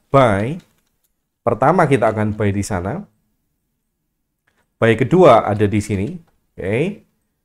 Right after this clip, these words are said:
Buy ketiga ada di sini. Nah, teman-teman bisa lihat, buy satu, buy dua, buy tiga. Kalau teman-teman udah bisa memfilter dengan cara scoring, ya kita tinggal pilih zone mana yang membuat teman-teman nyaman. Atau kalau teman-teman udah terbiasa dengan scoring, ya minimal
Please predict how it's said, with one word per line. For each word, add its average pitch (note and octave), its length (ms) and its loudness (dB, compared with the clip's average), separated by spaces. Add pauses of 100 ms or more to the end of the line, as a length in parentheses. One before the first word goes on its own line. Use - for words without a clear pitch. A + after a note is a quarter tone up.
(240)
Buy A2 160 2
ketiga C#3+ 480 2
ada B2+ 240 0
di C#3+ 400 -2
sini. F#2+ 480 -8 (240)
Nah, C3+ 400 4
teman-teman D#3+ 280 2
bisa D#3+ 120 0
lihat, C#3+ 440 0 (320)
buy B2 160 6
satu, F#3+ 400 4
buy A#2+ 320 2
dua, B2 400 0
buy G#2 240 0
tiga. G#2 320 -2
Kalau C#3 240 4
teman-teman F3 320 4
udah D3 240 4
bisa D3 240 0
memfilter C#3+ 720 -2
dengan G#2+ 240 -2
cara G#2 240 -2
scoring, C#3+ 480 -2 (320)
ya G#2 160 0
kita C3+ 160 4
tinggal C#3 320 2
pilih C#3+ 320 4
zone B2 240 -2
mana D3+ 240 0
yang C#3+ 160 -2
membuat B2+ 240 -2
teman-teman A2+ 400 -4
nyaman. G2+ 340 -4 (640)
Atau G#2+ 240 0
kalau A2 160 2
teman-teman A#2 480 -2
udah A#2 240 -2
terbiasa A2+ 320 -2
dengan A2+ 240 -4
scoring, C#3 400 0
ya G2+ 160 -2
minimal C3 560 0